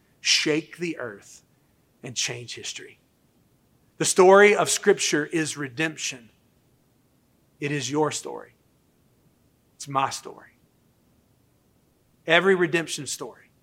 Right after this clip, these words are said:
has a person or persons in bondage,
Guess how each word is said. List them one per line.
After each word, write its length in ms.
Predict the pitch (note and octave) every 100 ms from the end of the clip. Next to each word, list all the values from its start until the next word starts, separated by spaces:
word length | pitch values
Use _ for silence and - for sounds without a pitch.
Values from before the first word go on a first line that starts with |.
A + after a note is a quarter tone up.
| _ _ _ _ _ _ -
has 220 | D3 B2+
a 40 |
person 500 | C3+ - D#3 - A2+ G2+
or 80 |
persons 640 | - D#3 C3 - G2+ - -
in 60 | A2+
bondage, 720 | C3 G#2+ G2+ _ - -